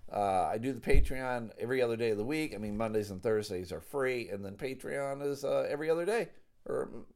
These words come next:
usually every other day. Sometimes I take a day off. So,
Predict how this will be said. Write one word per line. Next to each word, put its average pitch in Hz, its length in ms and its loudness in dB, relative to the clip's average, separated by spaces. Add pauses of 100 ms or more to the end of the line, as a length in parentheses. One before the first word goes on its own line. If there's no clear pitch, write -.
usually 143 540 -4
every 95 180 -4
other 85 160 -2
day. - 260 -10 (100)
Sometimes 127 480 -4
I - 20 -16
take 76 200 -14
a - 20 -16
day 60 200 -10
off. - 160 -16 (120)
So, - 260 -8